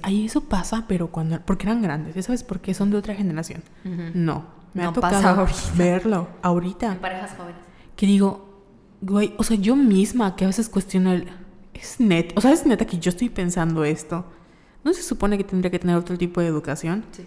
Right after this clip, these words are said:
Speaker 1: No, estoy pensando, ¿sabes qué yo nunca he hecho? Porque me da miedo, em,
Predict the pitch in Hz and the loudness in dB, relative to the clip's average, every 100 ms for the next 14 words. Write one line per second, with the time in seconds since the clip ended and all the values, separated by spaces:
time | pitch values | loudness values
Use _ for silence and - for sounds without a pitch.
0 | - 175 160 - 175 180 180 190 180 175 | -10 -4 -4 -4 -6 -6 -2 -2 -2 -2
1 | 170 175 - 285 302 269 247 240 226 185 | -4 -6 0 0 2 0 0 0 2 2
2 | 175 175 165 - - - - - - 185 | 2 -2 -4 -8 -20 -20 -20 -18 -2 -2
3 | - 180 175 175 175 190 180 170 160 160 | 0 -2 0 2 2 2 2 2 0 -2
4 | - - - - - - - 151 160 170 | -8 -20 -20 -20 -20 -20 -8 -4 -4 -6
5 | - | -10